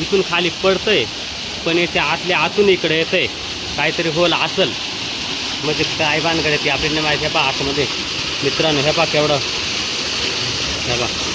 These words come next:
हे पहा, हे असं कुंड आहे. या,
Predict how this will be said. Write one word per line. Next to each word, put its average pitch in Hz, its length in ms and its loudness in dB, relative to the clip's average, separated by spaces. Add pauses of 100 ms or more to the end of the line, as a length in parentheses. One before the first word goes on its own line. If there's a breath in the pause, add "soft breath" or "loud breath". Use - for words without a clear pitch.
(2500)
हे 123 60 -2
पहा, 123 140 0
हे 120 80 2
असं - 240 -2
कुंड 131 200 4
आहे. 131 140 4
या, 120 100 2